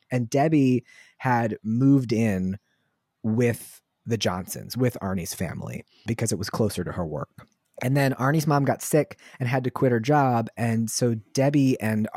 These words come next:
Arnie basically got put into this sort of mom and dad role, taking care of Arnie's younger siblings. And Mary and Debbie both said that he was just, like, such a good kid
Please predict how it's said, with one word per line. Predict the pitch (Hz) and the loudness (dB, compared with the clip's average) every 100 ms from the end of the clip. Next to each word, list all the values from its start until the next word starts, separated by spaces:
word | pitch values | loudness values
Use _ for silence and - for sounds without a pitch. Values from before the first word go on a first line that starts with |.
| - | -6
Arnie | 131 151 139 120 107 | 0 2 4 2 0
basically | - 135 - 131 131 | 0 0 0 0 0
got | 120 113 - | 2 0 -2
put | - 127 | 0 2
into | 120 117 | 2 0
this | 101 104 | -2 -4
sort | - 117 | -2 0
of | 107 | 0
mom | 110 113 110 113 | 0 2 2 2
and | 98 | 0
dad | 104 104 110 | 0 0 0
role, | 92 87 78 82 - _ - | -2 -2 0 -2 -6 _ -6
taking | 135 123 107 | -2 -2 -2
care | - 110 95 92 95 _ _ _ | -2 -2 -2 -6 -8 _ _ _
of | 110 98 95 90 - _ _ _ _ - | -2 0 -2 -6 -14 _ _ _ _ -6
Arnie's | 104 104 92 | -4 -2 -4
younger | 92 85 85 78 | -6 -6 -6 -6
siblings. | - 82 - - - - - _ _ _ - | -6 -6 -8 -14 -12 -14 -14 _ _ _ -6
And | 120 113 110 107 101 - _ _ - | -2 0 0 -2 -4 -8 _ _ -4
Mary | 139 151 160 165 170 165 156 | 0 2 2 2 2 2 0
and | 147 135 131 127 - | 0 2 2 0 -2
Debbie | 131 135 127 123 123 | 0 0 2 0 -2
both | 117 127 131 127 - | -2 2 2 0 -4
said | - 120 110 | 0 0 0
that | - | -2
he | 120 | 0
was | 113 | 0
just, | 110 - | 0 -4
like, | 87 | -4
such | - 156 | -4 0
a | 180 | 0
good | 175 180 160 | 2 0 0
kid | 151 135 135 | 0 2 2